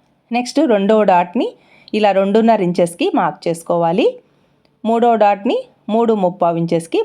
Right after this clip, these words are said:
మార్క్ చేసుకోవాలి. మూడు ముప్పావు లేదా నాలుగు ఇంచెస్ వరకైనా తీసుకోవచ్చు. ఈ మూడు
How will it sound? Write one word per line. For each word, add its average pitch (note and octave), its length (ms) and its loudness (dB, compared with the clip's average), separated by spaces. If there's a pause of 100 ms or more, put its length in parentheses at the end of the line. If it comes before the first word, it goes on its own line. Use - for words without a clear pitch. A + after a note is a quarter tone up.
మార్క్ E3+ 280 -2
చేసుకోవాలి. D#3 560 -4 (1600)
మూడు G3+ 160 -2 (100)
ముప్పావు F#3 460 0
లేదా B3 240 0
నాలుగు F3+ 300 0
ఇంచెస్ F3 300 -4
వరకైనా F3 360 0 (120)
తీసుకోవచ్చు. F3 640 -4 (540)
ఈ G#3+ 80 -2 (140)
మూడు A#3+ 220 2